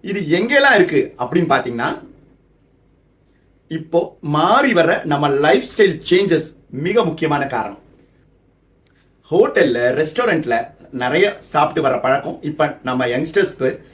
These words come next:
பிளஸ் கிட்ஸுக்கு நான் பெருகிட்டே இருக்கு. So, இந்த மாதிரி சாப்பிடும்போது sometimes contaminated சோர்ஸ்னால நிறைய பேருக்கு ஜாண்டிஸ் வரலாம்.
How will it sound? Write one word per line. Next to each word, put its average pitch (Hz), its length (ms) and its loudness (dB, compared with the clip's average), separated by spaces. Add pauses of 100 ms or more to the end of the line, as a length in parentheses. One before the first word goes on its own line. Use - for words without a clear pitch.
(200)
பிளஸ் 170 260 -2
கிட்ஸுக்கு - 460 -4 (120)
நான் 151 560 0
பெருகிட்டே 196 360 4
இருக்கு. 139 360 0 (260)
So, 165 180 -8
இந்த 262 240 -4
மாதிரி 165 340 2
சாப்பிடும்போது 131 760 -2
sometimes 214 440 0 (160)
contaminated 196 800 0 (100)
சோர்ஸ்னால 127 640 -2 (300)
நிறைய 175 380 2
பேருக்கு 170 280 2
ஜாண்டிஸ் 147 380 0
வரலாம். 101 340 -8